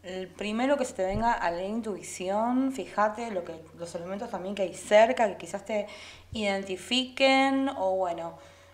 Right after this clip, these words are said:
lo que se te venga a la intuición, elegilo ahora. Opción uno, opción dos, opción tres. De más está decirles que les dejo, em, en los comentarios, abajo en la descripción, perdón, los minutos exactos donde empieza cada lectura, si es que van directo,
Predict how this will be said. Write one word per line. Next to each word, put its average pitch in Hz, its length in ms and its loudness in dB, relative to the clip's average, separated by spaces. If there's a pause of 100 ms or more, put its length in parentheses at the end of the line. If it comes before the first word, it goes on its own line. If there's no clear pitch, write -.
(100)
lo 233 240 0
que 262 80 0
se 277 120 -2
te 294 100 2
venga 359 240 6
a - 20 6
la 269 60 6
intuición, 302 560 2 (200)
elegilo 202 600 0
ahora. 247 520 4
Opción 202 400 -2
uno, 330 300 0 (320)
opción 202 400 0
dos, 214 380 6 (520)
opción 190 360 8
tres. 226 440 6
De 185 180 6
más 214 180 2
está 190 220 4
decirles 190 560 2
que 170 220 -2
les 175 200 -4
dejo, 180 540 -2
em, 139 680 -10 (560)
en 160 100 -2
los 160 140 -6
comentarios, 190 840 6
abajo 160 340 4
en 160 60 0
la 147 60 0
descripción, 147 640 -4
perdón, 180 400 2 (420)
los 220 240 2
minutos 226 380 0
exactos 196 440 2
donde 170 200 -4
empieza 180 400 0
cada 180 240 8
lectura, 254 760 4
si - 200 -10
es 170 80 -12
que 175 180 -6
van 170 240 0
directo, 170 760 -2